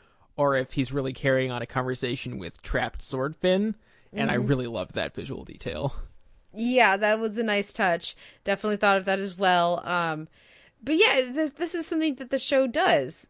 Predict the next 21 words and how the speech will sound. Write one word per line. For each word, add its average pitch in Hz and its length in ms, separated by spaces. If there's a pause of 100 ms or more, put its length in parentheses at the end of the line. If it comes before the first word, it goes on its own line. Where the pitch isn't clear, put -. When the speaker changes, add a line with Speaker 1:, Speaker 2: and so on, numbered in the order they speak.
(120)
Speaker 2:
where 220 340
it 208 160
just 214 340
goes 226 580 (280)
disturbing 254 840 (520)
Speaker 1:
And - 100
it - 40
Speaker 2:
for 254 80
a 247 40
Speaker 1:
lets 240 100
it 226 40
Speaker 2:
moment 220 240
or 220 100
Speaker 1:
be. 220 80
Speaker 2:
two 202 420
and 254 160
just 247 180 (280)
leaves 269 260
it 233 120
there 185 480
and 202 340